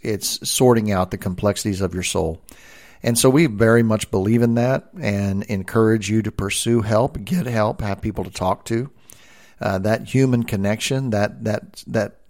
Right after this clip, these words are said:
uh, task number one of connecting and bonding is so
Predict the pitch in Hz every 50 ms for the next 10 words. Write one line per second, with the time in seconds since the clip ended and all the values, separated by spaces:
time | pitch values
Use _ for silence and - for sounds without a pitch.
0 | - - - - - - 113 95 92 - - 117 113 120 - - 123 117 110 107
1 | 101 101 101 113 120 113 101 - - 98 101 110 110 - 110 104 101 95 87 92
2 | 95 104 107 110 110 101 90 82 - - - - - 127 123 120 120 120 113 107